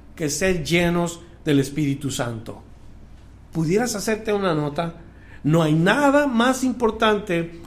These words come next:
que ser llenos del Espíritu Santo. Porque no importa cuándo va a ser el inicio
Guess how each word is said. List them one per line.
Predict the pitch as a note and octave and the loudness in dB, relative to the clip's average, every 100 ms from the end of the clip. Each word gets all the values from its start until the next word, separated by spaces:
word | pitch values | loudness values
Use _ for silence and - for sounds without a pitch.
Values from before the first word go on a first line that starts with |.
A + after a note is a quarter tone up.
| - | -8
que | - | -4
ser | F3+ A3 G#3+ F#3 | 0 2 2 2
llenos | D3+ G#3+ A3 A3+ A#3 A3+ - | 2 4 4 2 2 -2 -8
del | - E3+ | -2 0
Espíritu | D3+ - - G#3 F#3+ - | 0 -2 -2 0 -2 -2
Santo. | C#3+ D#3 C#3 B2+ G#2+ - - - - - - - - - | -4 -2 -4 -4 -12 -16 -20 -20 -20 -20 -20 -20 -18 -2
Porque | A3 A3+ A#3 | 0 2 2
no | C4 E4+ | 4 4
importa | F#4+ - B3 B3 - D3+ F3 - - - - - - - | 4 4 2 2 0 -2 -2 -12 -20 -20 -20 -20 -20 -8
cuándo | - A#3+ D4 D4 | 0 2 4 4
va | C#4+ | 4
a | |
ser | C#4 C4+ | 4 2
el | C4 A#3+ | 2 0
inicio | G#3+ G#3+ A3+ - D#3 C3 C#3+ | 2 4 4 2 0 0 -2